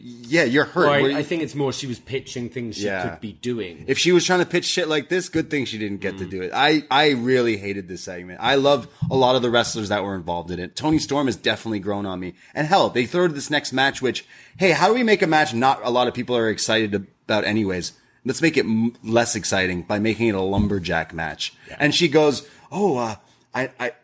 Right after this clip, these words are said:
Speaker 1: I saw that there was never a women's lumberjack in A E W history before, so I thought it would be a good idea to do it now. No, sorry. You're, if this role is G M, you should not be in this role.
Speaker 2: Mm.
Speaker 1: <laughs> Do you not watch wrestling?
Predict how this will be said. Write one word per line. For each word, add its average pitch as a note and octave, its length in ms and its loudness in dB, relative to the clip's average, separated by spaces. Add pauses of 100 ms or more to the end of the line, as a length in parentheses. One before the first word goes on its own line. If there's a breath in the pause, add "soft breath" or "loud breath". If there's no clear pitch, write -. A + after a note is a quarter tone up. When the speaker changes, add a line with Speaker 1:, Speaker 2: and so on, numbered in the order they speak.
(220)
Speaker 1:
I C3+ 80 -2
saw E3 320 -2
that F3+ 160 -2
there D3 100 4
was B2 160 0
never C#3 560 2
a A#2+ 120 0
women's B2+ 500 0
lumberjack A#2 560 2
in G#2+ 100 0
A G#2 60 2
E A2 100 2
W G#2 280 2
history G#2+ 320 -2
before, F2+ 320 -6
so G2+ 120 -2
I F#2 80 -2
thought A#2 280 2
it - 20 4
would A2 100 0
be A2 120 2
a G2+ 40 0
good A#2 200 2
idea A2 260 4
to G#2 100 -2
do G#2+ 180 -2
it G#2+ 100 -6
now. F2+ 280 -6
No, G2 380 -4
sorry. F2+ 400 -4
You're, G#2 100 -6 (140)
if - 160 -6
this A2+ 300 -4
role B2+ 340 4
is A#2+ 120 2
G B2+ 220 2
M, D3+ 260 2
you A2+ 120 -6
should G#2+ 160 -8
not G2 180 -2
be G2 120 -6
in F#2 80 -8
this F2+ 120 -12
role. G2 220 -2
Speaker 2:
Mm. - 500 -4
Speaker 1:
<laughs> - 20 -14
Do G#3 100 -6
you G#3 40 0
not G#3 200 4
watch G3 260 2
wrestling? A#3+ 500 -2